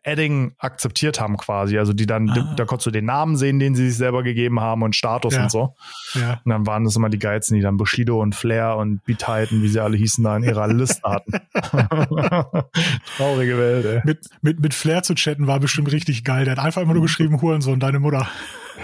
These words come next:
Speaker 1: Ja, vor allen Dingen kein Mensch weiß, ob das wirklich Flair war. So, also es gab
Speaker 2: Ja,
Speaker 1: da auch
Speaker 2: ja,
Speaker 1: irgendeinen,
Speaker 2: ja.
Speaker 1: ich weiß nicht mehr, Kaiserschnitt oder auch irgend so ein Rapper, der hat auch geantwortet, aber
Speaker 2: Mhm.
Speaker 1: come on, das war der bestimmt nicht. Der hieß halt irgendwie
Speaker 2: Nee.
Speaker 1: kaiserschnitt at gmail punkt com oder so. Locker
Speaker 2: Ja.
Speaker 1: war der das nicht.
Speaker 2: Ja, ja,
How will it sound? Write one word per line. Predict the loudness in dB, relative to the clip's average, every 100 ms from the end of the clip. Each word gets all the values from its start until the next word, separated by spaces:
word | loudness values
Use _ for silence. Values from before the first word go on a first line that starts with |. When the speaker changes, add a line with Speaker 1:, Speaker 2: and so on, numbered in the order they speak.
| -8 -4
Speaker 1:
Ja, | -2
vor | 0
allen |
Dingen | 0 0
kein | 2
Mensch | 2 2
weiß, | 0 0
ob | 0
das | 2 2
wirklich | 0 -2
Flair | 0 0 0
war. | 0 0
So, | 0
also | 2 0 -2 -8 -10
es | -2
gab | 0
Speaker 2:
Ja, | 2
Speaker 1:
da | 2
auch |
Speaker 2:
ja, | 2
Speaker 1:
irgendeinen, | 2 2
Speaker 2:
ja. | 2
Speaker 1:
ich |
weiß | 0 2
nicht | 2
mehr, | 0
Kaiserschnitt | -2 0 0 2 2 2 2
oder | 2 2
auch | 2
irgend | 2
so | 2
ein | 2
Rapper, | 0 0 0
der | 0
hat | 0
auch | -2
geantwortet, | -2 -2 0 0 2 2
aber | 2 -2
Speaker 2:
Mhm. | -2 -6 -10 -10
Speaker 1:
come | -4 -2
on, | 0 0
das | -2
war | -2
der | 0
bestimmt | 0 0 0 0
nicht. | 0 -4 -12 -4
Der | 0
hieß | 2 2
halt | 2
irgendwie | 4 2
Speaker 2:
Nee. | 2
Speaker 1:
kaiserschnitt | 0 0 0 0 0
at | 0
gmail | 0 2 0
punkt | 0 -2
com | 0 -2
oder | 0 0
so. | 0 -2 -6 -14 -12 -4
Locker | 0 0
Speaker 2:
Ja. | 2 2
Speaker 1:
war | 2
der | 0
das | 0 0
nicht. | 0 0
Speaker 2:
Ja, | 0
ja, | 0 -2 -2 -2